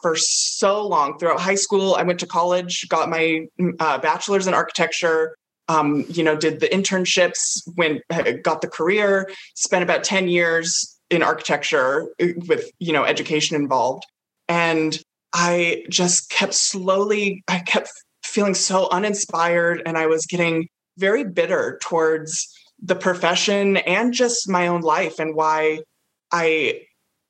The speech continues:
I just, I wasn't happy. And I just felt like, "What is, what's, what's going on? What's happening?" And, um, and I kept telling myself,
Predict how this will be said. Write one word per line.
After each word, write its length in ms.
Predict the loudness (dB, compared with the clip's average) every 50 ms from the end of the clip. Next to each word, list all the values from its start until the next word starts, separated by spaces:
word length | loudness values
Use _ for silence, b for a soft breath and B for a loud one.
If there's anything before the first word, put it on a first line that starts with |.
| _ _
I 160 | -2 0 0 2
just, 200 | 2 2 2 2
I 80 | 2 2
wasn't 320 | 2 0 0 0 0 0
happy. 540 | 0 0 -2 -2 -2 -2 -4 -4 -4 -6 -8 _ -6
And 100 | -2 0 2
I 140 | 2 2
just 280 | 0 -2 -2 -2 -4 -4 -6 -4
felt 400 | -2 0 0 0 0 -2 -6 -12 -8 -2
like, 340 | 0 2 2 2 0 -6 -12 _ _ _ _ _ _
"What 320 | -12 -4 0 2 2 2
is, 240 | 2 2 0 0 -2
what's, 460 | -2 0 0 0 0 0 -2 -2 -2 0
what's 160 | -2 -2 -2
going 260 | -2 -2 -2 0 2
on? 160 | 2 2 2 2
What's 140 | 0 -2 0
happening?" 580 | 0 0 0 0 0 0 2 2 0 -2 -2 -4 -2
And, 380 | 0 0 2 0 0 0 0 0
um, 380 | 0 0 0 -2 -2 -6 -8 -10 -14 _ _ _ _ _ _
and 140 | 0 2 2
I 80 | 0 0
kept 260 | 0 0 0 0 0
telling 240 | 0 0 2 2 2
myself, 320 | 0 0 0 -2 -2 -2